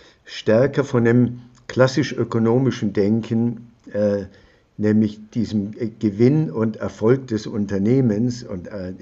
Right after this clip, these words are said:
Erfolg der Unternehmensgröße, was sich also in Unternehmensgröße ausdrückt, äh, sich leiten lassen und weniger von diesem Gedanken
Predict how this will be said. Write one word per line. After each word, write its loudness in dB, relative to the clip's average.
Erfolg -6
der -2
Unternehmensgröße, -2
was -16
sich -14
also -10
in -12
Unternehmensgröße -6
ausdrückt, -8
äh, -2
sich -4
leiten 2
lassen -4
und -6
weniger 2
von -2
diesem -4
Gedanken -4